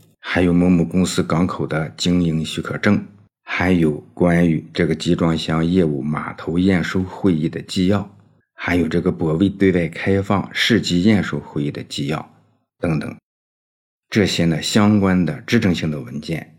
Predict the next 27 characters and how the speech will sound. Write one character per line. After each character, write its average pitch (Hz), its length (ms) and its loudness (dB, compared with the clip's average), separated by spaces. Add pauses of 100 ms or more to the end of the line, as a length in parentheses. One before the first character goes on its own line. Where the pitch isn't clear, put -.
(120)
全 - 260 -8
部 90 140 -4
拿 71 240 -6
在 - 160 -10
附 - 240 -8
件 76 240 -6
里， - 220 -14 (600)
把 82 120 0
这 85 160 0
些 82 320 0
事 85 220 -2
情 82 120 -6
的 71 120 -6
来 78 220 -4
龙 78 220 -4
去 - 240 -10
脉 80 320 -6 (280)
和 82 200 -4
所 90 360 0
有 76 180 -2
要 85 240 0
走 76 260 -10
的 73 140 -8
法 - 300 -12
律 82 200 -8
程 78 380 -10
序 - 300 -6